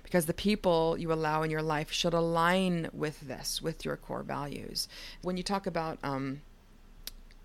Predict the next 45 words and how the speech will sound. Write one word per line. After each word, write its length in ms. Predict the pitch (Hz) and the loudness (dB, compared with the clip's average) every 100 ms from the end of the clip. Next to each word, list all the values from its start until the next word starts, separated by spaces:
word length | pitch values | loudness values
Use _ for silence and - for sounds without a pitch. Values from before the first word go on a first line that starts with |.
| - | -10
values, 600 | 165 160 156 156 165 - - - - - | 0 2 2 2 -2 -2 -12 -20 -16 -2
we 140 | 185 | 6
don't 160 | 196 - | 8 8
wanna 180 | 185 175 | 8 6
only 220 | 170 165 | 6 4
talk 180 | 156 156 | 2 2
about 220 | 147 - | 0 0
personality 480 | 151 - 143 135 - | -4 -4 -2 -2 -2
traits. 280 | - - 156 | -6 -6 0
We 60 | |
wanna 160 | 170 175 | 0 0
talk 260 | 165 151 | -2 -2
about, 380 | 151 139 131 - - - - | -2 0 -2 -4 -14 -16 -6
um, 300 | - 151 143 | 2 2 4
those 200 | 147 165 - | 4 4 4
interests, 720 | 156 - 143 - - - - - - | 0 0 -2 -2 -2 -2 -4 -8 -2
those 200 | 160 151 | 0 2
needs, 540 | 165 160 147 113 98 - - - - | 2 2 2 0 -2 -6 -10 -6 0
things 240 | 175 165 | 2 4
that, 200 | 170 - | 2 0
things 180 | 180 185 | 0 0
that 80 | 180 | 2
are 60 | 160 | 0
important 440 | 165 170 - 151 | 0 -2 -2 -2
to 80 | 180 | -2
you. 300 | 156 131 127 | -2 -2 -2
Like, 160 | 151 - | -4 -2
for 100 | 156 | -2
example, 360 | 151 151 156 | 0 -2 -4
for 180 | - 151 | -6 -4
me, 360 | 151 151 160 - - - - | -2 -2 -4 -8 -16 -20 -6
um, 200 | 147 147 | -4 -4
fitness 600 | - - 143 202 - - | 0 0 0 0 -2 -2
is 140 | - 151 | -2 -4
a 60 | |
very, 480 | 143 147 143 151 - - | 0 0 2 0 -4 -4
uh, 240 | 147 143 | -2 -2
core 200 | 143 160 | -2 0
value 320 | 147 143 156 147 | 0 0 0 0
of 140 | 165 | 0
mine. 240 | 160 175 | 0 0
Having 240 | 175 165 160 | 0 -2 -4
an 80 | - | -4
active 360 | 156 - 160 | -6 -6 -6
lifestyle, 680 | 139 139 - 180 185 196 | -6 -6 -4 -2 0 0